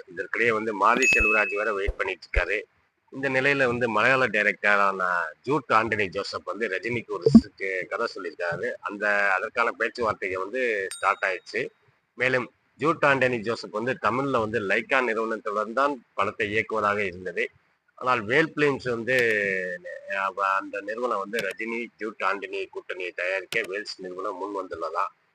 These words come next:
So, தலைவர் வந்து அடுத்தடுத்து தன்னை வந்து அப்ப-, அப்கமிங்லேயே வச்சுக்கிட்டே இருக்கிறாரு.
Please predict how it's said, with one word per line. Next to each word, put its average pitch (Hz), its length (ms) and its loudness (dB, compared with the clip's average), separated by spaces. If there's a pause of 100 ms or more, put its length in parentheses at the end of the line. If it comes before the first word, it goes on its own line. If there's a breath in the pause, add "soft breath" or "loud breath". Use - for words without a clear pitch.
(320)
So, 113 100 -8
தலைவர் 143 400 0
வந்து 131 280 2 (180)
அடுத்தடுத்து 110 580 0 (360)
தன்னை 104 240 -2
வந்து 107 240 -2 (840)
அப்ப-, 131 420 -2
அப்கமிங்லேயே 139 680 2
வச்சுக்கிட்டே 113 400 0
இருக்கிறாரு. 101 460 2